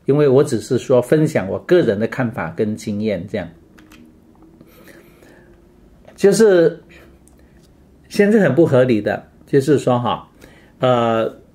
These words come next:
传统的我们这个中华自然医学保健的观念，就是说你一个人哈，你，你可能会因为这个你的种族啊、气候啊、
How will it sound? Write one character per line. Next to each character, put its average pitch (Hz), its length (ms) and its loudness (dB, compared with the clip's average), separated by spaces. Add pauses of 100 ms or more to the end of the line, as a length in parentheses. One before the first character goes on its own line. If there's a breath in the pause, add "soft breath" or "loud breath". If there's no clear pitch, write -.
(1120)
传 185 260 2
统 120 180 0
的 139 160 4
我 117 60 2
们 117 440 0
这 131 160 0
个 113 360 0
中 165 240 2
华 113 300 -2
自 131 200 -4
然 107 160 -2
医 120 60 -2
学 98 240 -6
保 95 240 -6
健 127 180 -2
的 104 80 -2
观 113 220 -4
念， 110 200 -4
就 113 140 -6
是 110 120 -6
说 104 280 -6 (500 loud breath)
你 147 160 0
一 180 80 4
个 180 160 2
人 107 260 0
哈， 101 280 -8 (360 soft breath)
你， 139 300 -2
你 190 180 0
可 170 160 -2
能 123 200 0
会 160 180 2
因 165 300 0
为 143 260 2
这 120 200 -2
个 101 380 -2 (340 loud breath)
你 113 120 -2
的 107 880 -2
种 120 240 -2
族 117 180 0
啊、 117 380 -2
气 147 300 -2
候 143 200 2
啊、 107 380 -2